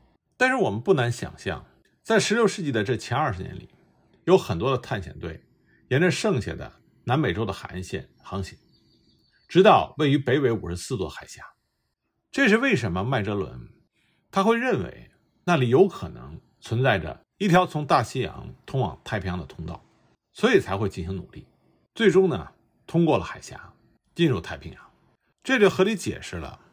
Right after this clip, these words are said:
为什么一五一三年皮里雷斯所绘制的地图只有南美洲海岸线东侧的部分，因为这是欧洲的航行者正在努力探索的部分。但因为这个时候还没有突破麦哲伦海峡，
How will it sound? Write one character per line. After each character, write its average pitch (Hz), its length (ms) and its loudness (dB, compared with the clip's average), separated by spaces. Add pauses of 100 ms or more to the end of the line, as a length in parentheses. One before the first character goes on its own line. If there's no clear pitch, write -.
(200)
为 165 100 4
什 156 100 4
么 160 80 4
一 165 80 2
五 127 160 2
一 110 120 -2
三 127 260 -2
年 - 240 -8 (220)
皮 - 100 -6
里 120 80 -2
雷 85 180 -4
斯 107 280 -4
所 85 120 -10
绘 104 220 -4
制 90 100 -8
的 85 80 -6
地 90 160 -8
图 - 300 -16 (400)
只 - 160 6
有 110 380 6
南 117 160 0
美 110 120 0
洲 107 140 -2
海 - 280 -12
岸 87 100 -10
线 90 320 -8 (360)
东 226 160 -2
侧 165 140 0
的 80 80 -6
部 - 140 -14
分， - 120 -20 (680)
因 226 120 0
为 254 80 4
这 220 140 6
是 123 160 2 (140)
欧 165 120 2
洲 170 120 4
的 139 60 0
航 113 200 -4
行 131 140 -2
者 - 280 -14 (320)
正 190 140 8
在 147 140 6
努 101 200 0
力 90 200 -4
探 156 280 -4
索 - 160 -14
的 - 60 -20
部 - 160 -14
分。 - 120 -20 (600)
但 220 140 0
因 226 80 -2
为 233 80 -2
这 233 160 -4
个 160 80 2
时 - 120 -8
候 76 280 -16 (400)
还 - 120 -2
没 202 100 4
有 147 120 2
突 - 220 -2
破 - 320 -4
麦 117 100 -2
哲 113 100 -2
伦 120 120 -2
海 - 160 -14
峡， - 300 -20